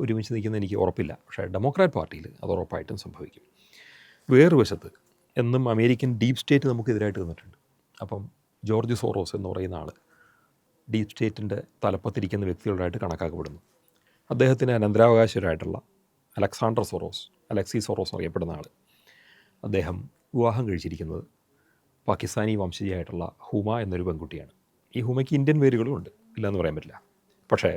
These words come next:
ഹുമയെക്കുറിച്ചുള്ള പൊതുവായ അഭിപ്രായം പല അന്താരാഷ്ട്ര വേദികളിലുള്ളത് ഇന്ത്യ വിരുദ്ധമെന്നാണ്. നമ്മൾ പലപ്പോഴും സെർച്ച് ചെയ്ത് നോക്കിയാൽ അതിന് കൃത്യമായൊരു തെളിവ് കിട്ടില്ലായിരിക്കും. എങ്കിൽ പോലും ഇങ്ങനെ അഭിപ്രായമുണ്ട്. അതിന് കാരണം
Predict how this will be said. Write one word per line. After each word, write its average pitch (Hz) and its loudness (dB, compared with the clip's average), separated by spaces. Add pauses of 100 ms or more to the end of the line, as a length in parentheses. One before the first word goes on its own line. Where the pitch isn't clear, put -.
(920)
ഹുമയെക്കുറിച്ചുള്ള 147 4 (180)
പൊതുവായ 123 4
അഭിപ്രായം 90 -4 (520)
പല 101 0
അന്താരാഷ്ട്ര 101 0
വേദികളിലുള്ളത് 104 0 (260)
ഇന്ത്യ 101 2
വിരുദ്ധമെന്നാണ്. 82 -4 (220)
നമ്മൾ 90 -4 (100)
പലപ്പോഴും 117 0 (240)
സെർച്ച് 135 -4
ചെയ്ത് 139 0
നോക്കിയാൽ 139 -6
അതിന് 135 -4
കൃത്യമായൊരു 131 -4
തെളിവ് 127 4
കിട്ടില്ലായിരിക്കും. 90 -2 (560)
എങ്കിൽ 123 6
പോലും 95 0
ഇങ്ങനെ 113 -2
അഭിപ്രായമുണ്ട്. 85 -6 (180)
അതിന് 113 -2 (140)
കാരണം 110 2